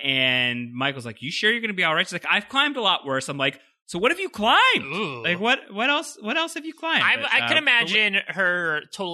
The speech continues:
Speaker 2: living, like, an Ethan Hunt, not Ethan Romm lifestyle where she's, like, clinging onto the side of helicopters as they take off.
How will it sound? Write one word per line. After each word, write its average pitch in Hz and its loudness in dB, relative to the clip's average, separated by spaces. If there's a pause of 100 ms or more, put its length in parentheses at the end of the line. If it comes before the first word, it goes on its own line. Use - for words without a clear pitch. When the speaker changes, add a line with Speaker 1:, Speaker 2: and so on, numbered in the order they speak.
(140)
Speaker 2:
living, 147 2
like, 139 0
an 139 0
Ethan 180 -2
Hunt, 151 -6
not 151 0
Ethan 151 -4
Romm 135 -2
lifestyle 135 0
where 135 -6
she's, 139 -8
like, 139 0
clinging 156 -6
onto 139 -2
the 143 -6
side 131 -2
of 131 -8
helicopters 131 -4
as 127 -6
they 127 -2
take 123 -2
off. 120 -6